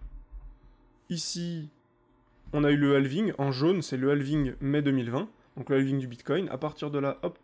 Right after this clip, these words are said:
on commence à faire un W. Donc ici on n'a rien, un gros W, un gros pump. Ici on a un deuxième W qui se forme, comme ici, comme sur le jaune. Très jaune c'est E T H, donc la même chose,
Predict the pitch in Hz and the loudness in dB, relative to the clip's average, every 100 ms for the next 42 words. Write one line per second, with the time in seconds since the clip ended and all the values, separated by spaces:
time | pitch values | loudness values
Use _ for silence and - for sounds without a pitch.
0 | _ - 139 143 143 135 135 127 123 123 | _ -12 -6 -4 -6 -8 -8 -6 -6 -6
1 | 123 - _ _ _ _ _ _ _ _ | -6 -12 _ _ _ _ _ _ _ _
2 | - 139 - 151 127 110 120 135 185 _ | -16 -16 -8 -4 -4 -2 -4 -4 -6 _
3 | _ _ _ - 175 160 165 156 151 147 | _ _ _ 0 2 4 0 2 0 2
4 | 139 127 120 135 180 - - _ _ _ | 0 -2 -2 -4 -6 -12 -20 _ _ _
5 | _ _ _ - 160 - 180 165 135 127 | _ _ _ -10 -8 -6 -2 0 2 0
6 | 127 - _ _ _ _ _ _ _ _ | -2 -8 _ _ _ _ _ _ _ _
7 | - 156 160 156 151 147 139 135 135 - | -4 0 2 2 2 2 2 2 0 -4
8 | - 135 147 160 123 - - - - _ | -6 0 0 -2 -8 -14 -16 -20 -20 _
9 | _ _ - 139 131 - 135 - 143 139 | _ _ -2 0 0 -4 -10 -6 -6 -6
10 | 143 135 127 123 151 127 - 139 139 135 | -2 -2 -2 -4 -6 -10 -2 0 2 2
11 | 131 127 123 - _ 139 135 127 165 - | 0 -4 -4 -6 _ -8 -6 -6 -6 -12
12 | - _ _ _ _ - - 143 120 - | -18 _ _ _ _ -6 2 2 2 -2
13 | 147 160 | -2 -2